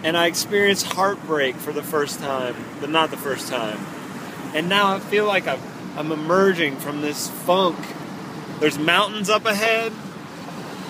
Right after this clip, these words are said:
Today, it's Thursday, but I felt like it was Friday, and now I feel like it's this whole new type of day that hasn't even been invented. Maybe it's Blanket Day, or Day, or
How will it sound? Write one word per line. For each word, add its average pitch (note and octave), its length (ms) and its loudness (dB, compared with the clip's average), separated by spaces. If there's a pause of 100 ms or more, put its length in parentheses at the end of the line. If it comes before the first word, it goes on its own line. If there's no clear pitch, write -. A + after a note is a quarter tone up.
(760)
Today, A#3 400 8 (240)
it's F3+ 240 2
Thursday, C#3 720 4 (400)
but D#3 140 4
I D#3 80 6
felt A#3+ 280 2
like G#3 200 0
it E3+ 60 2
was C#3 180 -2
Friday, F3+ 580 2
and D3 100 -8
now B3 160 2
I C4+ 100 4
feel B3 200 4
like A3 140 4
it's F#3+ 160 0
this F#3 180 0
whole A3 240 4
new G3+ 220 2
type G3+ 320 0
of F3 100 -4
day E3+ 200 6
that D#3 100 2
hasn't F#3 320 2
even F3+ 240 -2
been E3 300 0 (760)
invented. D#3+ 640 4
Maybe G3 220 4
it's G#3 200 4 (220)
Blanket F4 480 6
Day, E3 380 6 (640)
or F#3+ 160 6 (840)
Day, F3 500 6 (1120)
or F3+ 160 8